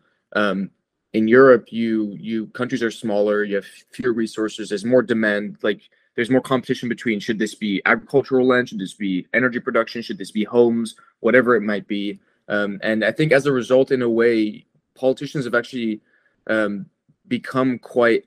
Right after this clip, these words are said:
idealistic rather than realistic when it comes to these kinds of things.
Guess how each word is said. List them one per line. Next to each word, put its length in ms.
idealistic 720
rather 280
than 380
realistic 720
when 140
it 100
comes 180
to 60
these 160
kinds 200
of 120
things. 400